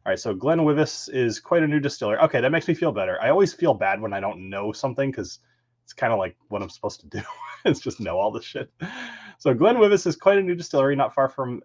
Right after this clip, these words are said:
uh, Inverness that was crowdfunded and is community owned, and this was their second release. Okay. Am I saying that right? Glenn Wivis?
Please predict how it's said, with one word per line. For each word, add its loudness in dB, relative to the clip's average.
uh, -2
Inverness -6
that 2
was -8
crowdfunded -2
and -6
is -10
community -4
owned, -10
and -12
this -10
was -6
their -4
second -6
release. -6
Okay. 2
Am 8
I 12
saying 6
that 4
right? 6
Glenn 0
Wivis? -4